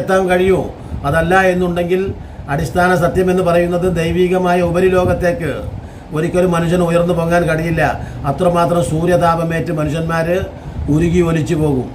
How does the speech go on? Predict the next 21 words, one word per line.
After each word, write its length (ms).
അപ്പോൾ 180
വെറും 280
കെട്ടുകഥകൾ 640
പ്രചരിപ്പിച്ച്, 600
ആ, 40
വ-, 120
വിവരമില്ലാത്ത 640
കുറേ 180
ആളുകൾ 280
"ഇത് 180
സത്യമായിരിക്കും, 800
ഇത് 100
സത്യമാണ്, 520
അതുകൊണ്ട് 360
എന്താണ്, 380
അതൊരിക്കലും 440
സത്യമല്ല" 480
എന്ന്, 200
എന്ന് 260
പറയാൻ 300
വേണ്ടിയാണ് 420